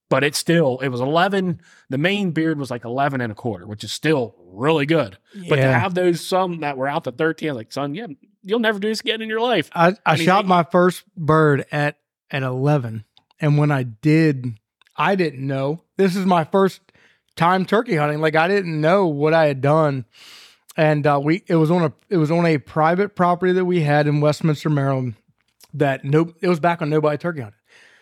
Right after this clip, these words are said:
Speaker 2: So my uncle who hunted in Missouri was like, "Yeah, I'll take you." He was calling for us. Dad was with me. And, um, matter of fact, he started scratching. Beh-, we actually, we had to, like, run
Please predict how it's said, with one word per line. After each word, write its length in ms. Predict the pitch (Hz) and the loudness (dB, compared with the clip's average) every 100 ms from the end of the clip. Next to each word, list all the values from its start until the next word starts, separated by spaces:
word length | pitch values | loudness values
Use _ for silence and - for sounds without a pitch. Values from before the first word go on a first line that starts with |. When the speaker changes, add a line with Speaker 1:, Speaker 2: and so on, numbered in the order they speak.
| - | -4
Speaker 2:
So 360 | 175 165 160 - | 2 4 2 0
my 200 | 170 165 | 0 2
uncle 360 | 185 202 160 156 | 0 0 2 2
who 140 | 147 | 2
hunted 280 | 147 165 156 | 2 2 2
in 120 | 151 | 0
Missouri 640 | 143 110 151 180 143 123 110 _ _ _ - | -2 0 2 2 0 -4 -14 _ _ _ -8
was 180 | 156 135 | -6 0
like, 280 | 156 147 - | 0 0 -2
"Yeah, 240 | 214 302 | 0 2
I'll 100 | 277 | 2
take 280 | - 175 156 | 2 0 2
you." 160 | 190 196 _ _ | 0 -2 _ _
He 160 | - 180 | -2 2
was 160 | 190 151 | 2 0
calling 360 | 180 170 175 | 0 2 0
for 260 | - 170 170 | 0 2 2
us. 120 | 147 | 0
Dad 280 | 135 156 165 | 0 2 2
was 180 | 160 139 | 2 0
with 240 | 160 156 | 0 0
me. 300 | 160 147 139 _ _ _ _ _ _ - | 0 -2 -4 _ _ _ _ _ _ -2
And, 360 | 156 151 147 | 0 2 2
um, 300 | 147 139 139 - | 2 0 -2 -4
matter 300 | 185 185 196 | 2 4 2
of 100 | 165 | 2
fact, 240 | 196 185 | 0 0
he 240 | - 185 202 | -2 2 2
started 340 | - 196 170 | 2 2 2
scratching. 800 | - - 165 180 190 160 131 113 _ _ _ _ _ - | -4 -2 0 2 0 -4 -4 -6 _ _ _ _ _ -18
Beh-, 420 | 139 165 151 180 | -4 0 0 -2
we 220 | 214 175 208 | -4 0 2
actually, 300 | 208 202 185 | 0 -4 -6
we 180 | 175 | -2
had 160 | 180 190 | 0 2
to, 120 | 170 | 2
like, 160 | 156 143 | 2 0
run 580 | 135 127 160 170 135 123 | -4 0 2 2 -2 -8